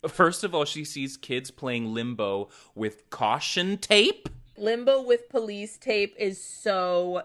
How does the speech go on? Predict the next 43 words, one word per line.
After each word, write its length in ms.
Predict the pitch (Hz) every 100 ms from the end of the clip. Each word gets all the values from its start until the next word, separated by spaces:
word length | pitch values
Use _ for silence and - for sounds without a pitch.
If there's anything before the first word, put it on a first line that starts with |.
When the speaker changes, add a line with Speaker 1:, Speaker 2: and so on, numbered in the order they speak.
| _ 175 160
Speaker 2:
dark. 540 | 165 151 147 - - -
Speaker 1:
Oof. 300 | 175 143 120
Speaker 2:
Like, 180 | 254 233
they're 280 | 294 320 320
literally 440 | 302 311 302 302 254
eat-, 240 | 262 294 233
one 340 | 254 302 320
little 220 | 311 311
kid 220 | 302 285
on 120 | 285 262
the 120 | 262
other 180 | 254 262
side 260 | 262 247
and 140 | 240 220
a 40 |
little 240 | 220 233 226
kid, 220 | 247 226
like, 440 | 208 190 - 202
dancing 760 | 190 208 226 254 269 262 254 254 _ _
underneath 600 | - 233 247 240 226 233 190
it. 240 | 180 - - - -
And 140 | 240
then 140 | 254
she 180 | 262 262
passes 600 | 226 262 269 330 311 277
these 220 | 233 254
little 260 | 233 226 214
kids 300 | - 254 214
and 160 | 214 208
turns 260 | 240 240 220
the 80 |
corner, 480 | 214 247 254 226 196 -
and 180 | 202
then 220 | 208 214 214
there's 200 | 208 190
just 240 | 196 185
a 60 | 180
fucking 640 | - 208 208 180 165 170
dead 340 | 170 196 233 214
body 480 | 240 254 226 196 190 -
with 220 | - 220 220
a 120 | 190
rug. 680 | 185 180 233 247 190 190